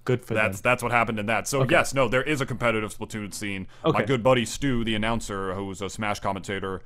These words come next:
Speaker 1: Mm-hmm.
Speaker 2: also commentates that. It's, he's a, he's very huge into Splatoon. So, uh, yeah, no, it has a comp scene.
Speaker 1: Okay, so it does have a comp scene. And I, but the thing is, like, I, again, this also, this next point also stems to the one that I'm making now, where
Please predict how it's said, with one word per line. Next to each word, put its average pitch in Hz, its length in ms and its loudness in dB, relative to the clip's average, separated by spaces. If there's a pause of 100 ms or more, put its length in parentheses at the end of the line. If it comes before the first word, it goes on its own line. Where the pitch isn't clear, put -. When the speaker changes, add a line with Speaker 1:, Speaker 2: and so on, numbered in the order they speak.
Speaker 1:
Mm-hmm. 131 160 2
Speaker 2:
also 110 180 0
commentates 107 460 -2
that. 113 320 0
It's, 98 180 -10
he's 104 200 -8
a, 101 140 -2
he's 104 140 -6
very 110 380 2
huge 98 260 -8
into 90 140 -8
Splatoon. 85 420 -12 (640)
So, 104 240 0
uh, 95 220 0
yeah, 110 220 0
no, 110 180 2
it 104 60 -2
has 113 120 2
a - 60 -8
comp 101 200 -2
scene. 85 220 -12 (180)
Speaker 1:
Okay, 135 280 4
so 143 160 2
it - 20 6
does 120 160 2
have 113 140 0
a - 20 -8
comp 98 220 -6
scene. 98 200 -12 (680)
And 185 160 8
I, 185 240 8
but 170 320 6
the 175 60 4
thing 262 240 4
is, 254 180 6
like, - 160 -8
I, 175 180 4 (460)
again, 214 300 10
this 202 200 6
also, 180 580 6 (480)
this 175 360 6
next 196 240 8
point 151 320 4 (120)
also 147 300 8
stems 131 540 2
to 131 100 -2
the 120 80 4
one 120 120 4
that 113 100 4
I'm 110 80 2
making 107 240 0
now, 110 400 0
where 117 420 4